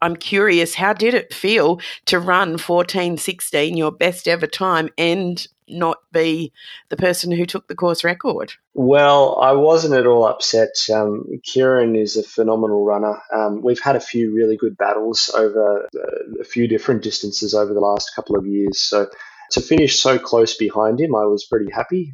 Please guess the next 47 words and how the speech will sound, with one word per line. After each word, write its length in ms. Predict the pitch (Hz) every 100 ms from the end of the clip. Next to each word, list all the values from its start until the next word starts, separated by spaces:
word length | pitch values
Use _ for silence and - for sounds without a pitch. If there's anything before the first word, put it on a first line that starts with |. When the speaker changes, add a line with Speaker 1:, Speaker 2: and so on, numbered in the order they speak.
| -
Speaker 2:
It 600 | - - 95 92 - 135
was 240 | 143 131 127
a, 460 | 127 120 120 120 - _ 120
a 60 |
tough 300 | - 240 233
race. 340 | 135 185 - -
There 160 | 127
was 140 | 131 117
a 80 |
lot 160 | 135 151
of 100 | 139
back 220 | 131 -
and 120 | 117
forth, 380 | 113 117 131 156 - - 110
um, 400 | 113 110 110 117 - -
but 160 | 113 107 _
it 160 | 123 123
was, 560 | 117 113 - - - -
it 60 | 139
was 140 | 131
good 180 | - 135
fun. 320 | - 117 113
And 100 | 107
Sandgate 640 | 107 143 156 160 131 - - - - -
each 260 | 143 139
year, 380 | 113 117 110 104 -
uh, 140 | 107
for 140 | 104 113
those 240 | 113 110
that 120 | 104 -
don't 200 | 110 -
know, 320 | 110 104 117
they've 160 | 113 104
got 160 | - 123
a, 220 | 110 104 -
an 100 | 113
annual, 540 | 120 117 107 107 104 - _ _ _ _ - -
uh, 120 | - -
they 80 | -
call 200 | - 170
it 100 | -
Speedy 540 | - - 110 110 104
Week, 240 | 98 98 - - _
but 80 | 110
it's 240 | 101 - 117
like 160 | 110 -
the 280 | 104 101